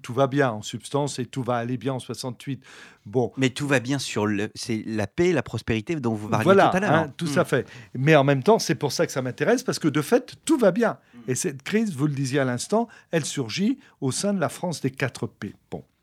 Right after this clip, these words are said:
Speaker 1: Pour revenir à la question sur De Gaulle, De Gaulle, en même temps, c'est vrai que l'historien doit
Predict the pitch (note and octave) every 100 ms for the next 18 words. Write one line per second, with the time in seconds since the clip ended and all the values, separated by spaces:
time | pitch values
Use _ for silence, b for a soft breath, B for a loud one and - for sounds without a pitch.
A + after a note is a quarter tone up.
0 | _ _ _ _ - D#3 D#3 D#3 F3+ A2
1 | A#2 - - A2+ - F2 F2 C3 A#3 C4+
2 | - B B B B A#2 E3+ A3 A#3 E3
3 | D3+ C#3+ A3 F#3+ F3+ D3 G#3+ B3+ B B
4 | B - F3 E3+ D#3+ - - _ C#3+ D#3
5 | - F#3+ G3 A#3 F#3 D#3 E3+